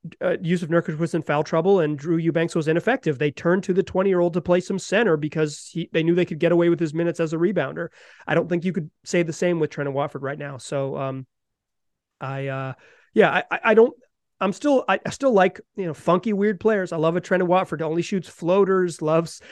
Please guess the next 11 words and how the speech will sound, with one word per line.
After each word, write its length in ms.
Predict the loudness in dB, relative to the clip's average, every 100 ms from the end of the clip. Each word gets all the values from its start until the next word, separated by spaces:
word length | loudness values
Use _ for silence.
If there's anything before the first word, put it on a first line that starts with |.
| -8
you 80 | -2
know, 100 | 0
loves 280 | 4 2 2
to 80 | -2
shoot 260 | 2 4
inside 380 | 4 2 2 2
fourteen 380 | 2 0 0 -6
feet 280 | -4 0 2
off 180 | 2 0
the 80 |
dribble. 420 | 4 4 4 0